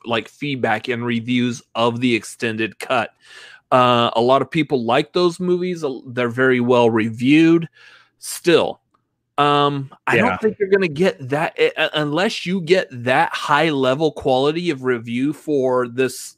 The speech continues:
Speaker 1: the Snyder Cut. I think you're, you are in a bit of a, uh, of a pushback. It's, it's gonna,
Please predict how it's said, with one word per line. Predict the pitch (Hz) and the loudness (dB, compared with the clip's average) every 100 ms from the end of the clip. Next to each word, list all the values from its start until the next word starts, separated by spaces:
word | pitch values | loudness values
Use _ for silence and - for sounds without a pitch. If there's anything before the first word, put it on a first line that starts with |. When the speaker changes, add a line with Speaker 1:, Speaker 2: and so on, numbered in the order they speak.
| _ | _
Speaker 1:
the | 127 120 | -8 -6
Snyder | - 120 120 135 160 | -6 0 0 2 -2
Cut. | 196 190 - - - - - - _ _ _ - | 0 0 -2 -8 -20 -20 -20 -20 _ _ _ -8
I | 156 | -6
think | - 220 220 | -2 -2 0
you're, | 208 | -4
you | 180 175 202 | -4 0 6
are | 202 247 285 | 8 8 6
in | 269 | 2
a | 262 | 2
bit | 220 208 - | 4 4 2
of | 185 185 | 2 2
a, | 165 - | 0 0
uh, | - - - - | -2 -2 -8 -4
of | 170 170 | -2 0
a | 160 | -2
pushback. | 226 214 - 117 90 - | 2 0 0 -2 -2 -4
It's, | 139 151 | -4 -4
it's | 165 170 - | -4 -4 0
gonna, | 202 226 208 190 | 0 2 0 -2